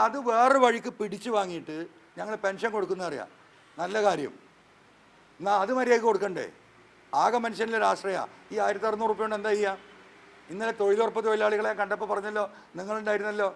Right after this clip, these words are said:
ഈ കൊടും മഴയത്ത് എഴുപതും എഴുപത്തഞ്ചും എൺപത് വയസ്സില്ല, എന്താ പറയുക, വല്യമ്മമാർ ഈ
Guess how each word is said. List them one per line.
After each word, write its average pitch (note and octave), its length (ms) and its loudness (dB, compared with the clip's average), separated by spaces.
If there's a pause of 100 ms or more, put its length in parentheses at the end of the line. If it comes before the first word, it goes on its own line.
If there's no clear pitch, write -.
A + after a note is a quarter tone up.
(520)
ഈ G#3+ 40 -4 (180)
കൊടും G#3 340 4
മഴയത്ത് G3+ 420 2
എഴുപതും G3+ 360 0
എഴുപത്തഞ്ചും F#3+ 460 -2 (480)
എൺപത് A#3+ 460 2
വയസ്സില്ല, A3+ 400 -2 (480)
എന്താ G3+ 200 -4
പറയുക, G#3 200 -2
വല്യമ്മമാർ G#3 540 0
ഈ - 20 -4